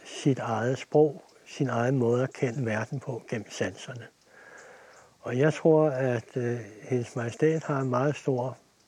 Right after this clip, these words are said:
fornemmelse for det og forståelse for, hvorfor billedkunsten er en særlig måde at kende verden på. Og det kan man også se på de ting, hun selv laver, og den måde, hun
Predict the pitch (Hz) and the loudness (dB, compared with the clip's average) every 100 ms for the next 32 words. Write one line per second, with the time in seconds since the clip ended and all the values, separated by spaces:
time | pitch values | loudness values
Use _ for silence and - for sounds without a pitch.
0 | _ _ - 143 120 120 131 131 135 - | _ _ -4 0 2 0 -2 -8 -8 -10
1 | - - - - 120 120 127 - - 156 | -20 -10 -8 -2 -2 -2 -8 -8 2 2
2 | 147 151 135 - 123 120 _ - - - | 2 -4 -10 -6 -6 -6 _ -20 -20 -20
3 | - - - _ 127 131 135 143 - 123 | -20 -20 -20 _ 4 4 6 2 4 4
4 | 139 - 127 110 123 131 156 - 110 117 | 4 2 -2 -4 -4 0 0 0 -2 -2
5 | 120 107 110 113 120 110 - 117 104 107 | -4 -4 -6 -6 -6 -6 -6 -10 -8 -8
6 | 101 - - - - _ _ - - - | -10 -10 -16 -16 -16 _ _ -20 -20 -20
7 | - 120 - 151 139 120 127 135 117 - | -14 -4 6 6 6 2 0 -2 -2 -4
8 | - 113 104 - - - - _ - 120 | -6 -6 -8 -16 -20 -20 -20 _ -8 -8
9 | - 120 107 127 110 - - - - 147 | -4 -6 -6 -14 -14 -18 -20 -14 -2 -2
10 | 147 120 123 127 - 123 113 - 113 113 | 0 -4 -4 -6 -6 -6 -6 -6 -6 -4
11 | 107 120 117 117 110 | -4 -6 -8 -10 -12